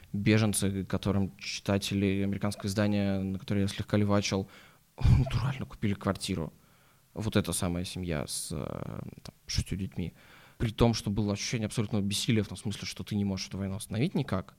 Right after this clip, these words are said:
Это не Вьетнам, который, э, так или иначе остановился за счет того, как про него рассказывали американские журналисты американскому обществу.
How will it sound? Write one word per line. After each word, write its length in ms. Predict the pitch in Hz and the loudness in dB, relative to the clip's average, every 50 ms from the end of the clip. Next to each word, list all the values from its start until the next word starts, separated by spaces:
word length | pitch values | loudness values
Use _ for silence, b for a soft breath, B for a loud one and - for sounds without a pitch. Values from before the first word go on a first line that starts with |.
| _ _ - | _ _ -6
Это 180 | 110 - - | -6 -4 -2
не 160 | 104 104 104 | -2 -2 0
Вьетнам, 460 | 98 101 104 - - 117 107 104 104 98 | 0 -2 -4 -2 0 -2 0 -2 -4 -6
который, 560 | - 87 - - 90 - 92 92 76 60 B B B B B B B B B B _ _ _ | -10 -10 -10 -10 -10 -8 -8 -10 -12 -12 B B B B B B B B B B _ _ _
э, 220 | - - - 50 50 - - - _ _ _ | -20 -18 -16 -16 -14 -16 -16 -20 _ _ _
так 180 | - 107 - | -6 -4 -2
или 60 | 113 110 | 0 0
иначе 200 | 107 110 - 107 | 0 0 0 0
остановился 560 | 98 - - 101 95 98 101 98 - - 95 | -2 0 0 0 0 0 0 -2 -2 -2 -2
за 80 | 95 95 | -2 -2
счет 260 | - - 95 - - | -2 -4 -6 -6 -4
того, 240 | - 101 107 101 95 | -4 -2 -2 -4 -4
как 160 | - 98 - | -4 -8 -6
про 140 | - 107 98 | -4 -4 -2
него 140 | 101 95 | -2 -4
рассказывали 360 | 98 - - 104 98 98 101 98 | -4 -4 -4 -4 -4 -2 -2 -2
американские 460 | 98 95 95 - 101 98 - - 98 | -4 -4 -4 -4 -6 -6 -6 -6 -6
журналисты 320 | 98 104 107 107 - - | -4 -2 -4 -4 -2 -4
американскому 500 | 104 104 101 110 110 104 - - 107 101 | -4 -4 -2 -4 -4 -4 -2 0 2 2
обществу. 420 | 98 - - - - - - - | 2 2 -2 -6 -6 -6 -8 -10